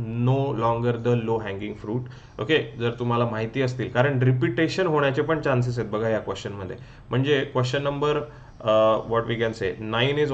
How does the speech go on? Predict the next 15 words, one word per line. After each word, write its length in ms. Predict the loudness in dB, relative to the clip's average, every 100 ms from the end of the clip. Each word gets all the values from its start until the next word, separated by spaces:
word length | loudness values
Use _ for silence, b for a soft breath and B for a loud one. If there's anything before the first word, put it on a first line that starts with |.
| 2
also 200 | 2 2
regarding 360 | 2 2 2 0 0
terrorism, 480 | 0 0 -2 -4 -6 B B -6
ठीक 160 | -4 -2
आहे. 100 | -2 B B -4
त्याच्यानंतर 500 | -2 0 -2 0 -2
क्वेश्चन 360 | 0 0 0
नंबर 380 | -2 0 2 2 2 0
ट्वेंटी 380 | 2 2 2 -2
is 60 |
also 380 | -2 2 2 4
regarding 400 | 4 4 6 4 2
terrorism, 400 | 0 0 -2 -4
म्हणजे 400 | -4 -4 -4 -2
एकाच 440 | -2 2 2 2